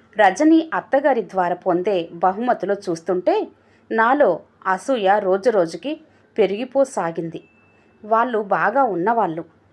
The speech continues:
అందుకని అలా బహుమతులు ఇచ్చిపుచ్చుకుంటారని అనిపించినా,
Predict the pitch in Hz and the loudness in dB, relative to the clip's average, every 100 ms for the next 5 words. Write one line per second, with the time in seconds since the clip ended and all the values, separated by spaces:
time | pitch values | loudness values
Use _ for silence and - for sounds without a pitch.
0 | _ - 208 262 311 269 285 370 - 202 | _ -8 -2 0 0 2 4 2 2 -2
1 | 214 233 202 196 269 285 277 233 226 180 | 2 2 2 0 0 -4 -4 -4 -4 -6
2 | 277 269 226 - 208 190 220 214 190 240 | -8 -8 -8 -6 -6 -2 0 2 0 -2
3 | 170 - 175 170 185 185 233 349 370 | -4 -6 -6 -6 -6 -6 -2 0 0